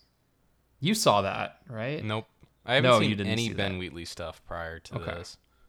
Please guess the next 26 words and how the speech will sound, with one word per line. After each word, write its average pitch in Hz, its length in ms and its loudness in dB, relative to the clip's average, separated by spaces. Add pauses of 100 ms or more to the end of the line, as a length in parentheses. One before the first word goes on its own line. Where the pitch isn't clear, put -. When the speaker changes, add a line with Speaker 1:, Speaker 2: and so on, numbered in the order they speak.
(340)
Speaker 1:
What 131 80 -6
was 147 100 -2
it? - 100 -4
I 127 60 4
th-, 147 160 -4
I 143 80 4
was 147 100 2
thinking 160 220 2
of 110 260 0
High 110 240 4
Life 98 500 -4 (680)
or 104 240 -6 (920)
whatever, 104 380 0
that 107 160 2
one 113 140 0
with, 117 80 0
Speaker 2:
High 120 80 6
Life 156 280 4
is, 104 200 -2
Speaker 1:
um, 98 60 0
Speaker 2:
uh, 87 240 -2
Claire 98 280 -4
Denis. 87 520 -8 (800)
Speaker 1:
Yeah, 64 240 -12 (260)
that's 95 180 -14
right. 98 240 -14